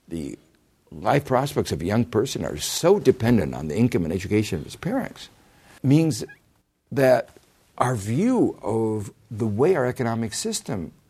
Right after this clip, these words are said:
works has to change. My view is that these are not inevitable. These are not just the result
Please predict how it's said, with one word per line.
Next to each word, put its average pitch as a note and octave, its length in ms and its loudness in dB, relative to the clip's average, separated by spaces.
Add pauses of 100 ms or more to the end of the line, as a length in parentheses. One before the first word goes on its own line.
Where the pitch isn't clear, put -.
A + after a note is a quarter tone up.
works - 440 -8 (220)
has - 280 -2
to - 120 -10
change. - 500 -6 (1080)
My B2+ 320 0
view B2 240 4
is G2+ 300 -2 (540)
that B2 180 0
these E3 220 0
are D3+ 80 6
not C#3 280 4
inevitable. B2+ 540 -2 (460)
These B2 180 -8
are C#3 100 -6
not B2 440 0 (160)
just A#2 560 -2 (120)
the A#2+ 120 -6
result G#2+ 560 0